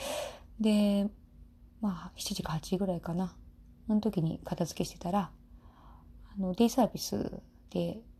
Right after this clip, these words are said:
利用してたおばあちゃんが、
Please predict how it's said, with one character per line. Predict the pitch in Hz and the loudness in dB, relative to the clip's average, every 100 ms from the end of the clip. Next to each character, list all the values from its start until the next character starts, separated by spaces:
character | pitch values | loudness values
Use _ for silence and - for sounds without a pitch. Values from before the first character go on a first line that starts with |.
| - - - - - | -20 -20 -20 -16 -4
利 | 180 175 | 0 2
用 | 175 | 2
し | - | -2
て | |
た | 180 175 170 - - - - - - 180 - - - - - - - - | -4 -6 -8 -16 -20 -20 -20 -20 -8 -8 -8 -18 -20 -20 -20 -20 -14 -2
お | 185 | 4
ば | 185 | 4
あ | |
ち | - | 2
ゃ | - | -8
ん | - | -12
が、 | - | -12